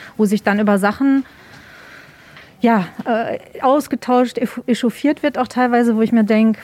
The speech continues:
„Puh, uns geht's so gut.“ Ich, ich kann dem gar nicht die Wichtigkeit mehr beimessen, die ich's, wie ich's vielleicht vorher konnte, nachdem ich eben die Lebensrealität geflüchteter Menschen gesehen habe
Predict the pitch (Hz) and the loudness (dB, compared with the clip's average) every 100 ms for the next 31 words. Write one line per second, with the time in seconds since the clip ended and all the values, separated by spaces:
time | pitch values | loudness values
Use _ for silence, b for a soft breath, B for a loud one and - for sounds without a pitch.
0 | - _ - - 285 247 226 208 226 214 | -14 _ -8 2 2 4 2 2 -2 0
1 | 277 247 277 262 254 - B B B B | 0 2 4 4 4 0 B B B B
2 | 262 - - - - - _ _ _ _ | -6 -6 -8 -10 -10 -12 _ _ _ _
3 | _ - - - 277 403 220 208 196 196 | _ -20 -20 -4 -2 2 2 2 2 2
4 | 196 202 - 196 262 - 269 - 196 - | 0 0 -2 0 -2 -6 -10 -2 -2 -2
5 | - 202 196 - 190 220 214 220 - 254 | 0 4 4 2 2 4 4 2 2 2
6 | 262 - 208 - - 214 214 208 - 208 | 2 0 -2 -4 -10 -2 0 0 0 0
7 | 190 - 277 233 - 190 202 247 233 202 | 0 -2 0 0 0 0 0 2 0 0
8 | 220 214 220 - 220 214 220 214 B B | 2 2 2 0 0 4 4 2 B B
9 | - 208 214 214 220 214 208 208 220 220 | 0 2 2 0 0 0 0 0 2 0
10 | 214 208 - - 208 208 202 262 254 196 | 0 -4 -4 -4 -2 0 2 2 2 0
11 | 180 185 190 185 196 208 320 | 2 0 0 0 0 2 -2